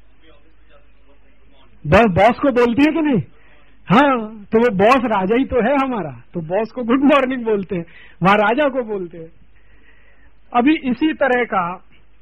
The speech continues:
कि अगर राजा को किसी गुलाम के व्यवहार के बारे में कोई सूचना मिल गई कि इसने कुछ गलत किया, माने good morning नहीं किया,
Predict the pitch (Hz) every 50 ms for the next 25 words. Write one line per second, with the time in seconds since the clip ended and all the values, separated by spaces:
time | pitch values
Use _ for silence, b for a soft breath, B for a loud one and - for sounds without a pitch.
0 | - - - - - - - - - 262 262 285 285 - 220 226 226 277 302 302
1 | 269 233 220 196 196 202 196 254 254 247 254 262 254 254 269 254 - - - -
2 | - - - - - - - - - - 240 233 - 302 302 269 190 180 190 180
3 | 196 202 214 240 269 277 277 - 269 269 269 262 196 185 180 175 175 156 160 214
4 | 240 240 247 262 254 233 233 226 226 226 226 226 233 240 - 247 247 220 - -
5 | 196 180 - 226 247 269 254 233 208 185 165 160 139 135 - b b b b b
6 | b b b - 233 226 214 - 220 254 247 254 247 208 190 214 220 220 214 -
7 | - 220 214 208 208 214 214 190 185 190 180 170 202 202 202 196 202 202 196 185
8 | 185 185 170 - 185 170 165